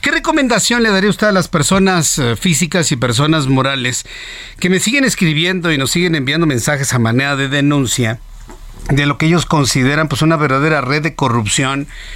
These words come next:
en estas citas a las oficinas del sat, la venta de los espacios y demás? ¿Qué consejo usted como contador le, le daría a todas las personas que nos escuchan y escriben?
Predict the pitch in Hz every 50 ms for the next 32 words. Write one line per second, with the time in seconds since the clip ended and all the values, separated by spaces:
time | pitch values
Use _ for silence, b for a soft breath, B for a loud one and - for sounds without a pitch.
0 | B B B B - 139 131 156 151 - 170 - - - 151 254 - 160 - 147
1 | 127 123 107 113 117 107 117 107 - 143 143 143 147 139 120 127 120 110 101 -
2 | - - 131 131 143 135 147 135 123 117 117 127 135 131 135 143 127 120 117 113
3 | 113 107 - 123 101 - - - 143 131 139 139 120 - 143 - - 131 120 117
4 | 110 117 120 117 - - 185 - 277 269 262 202 - 240 214 - - 208 190 170
5 | 139 B B B B B B - 190 185 - 226 196 175 143 - 156 143 135 117
6 | 139 131 135 143 156 165 165 - - 147 139 143 - 135 139 - - 147 139 135
7 | 123 127 127 127 147 160 165 156 143 139 123 - 151 147 139 123 - 131 120 107
8 | 139 139 139 120 - 131 120 117 - 117 104 - - 143 117 - 139 127 120 117
9 | - - 135 110 95 82 76 69 58 -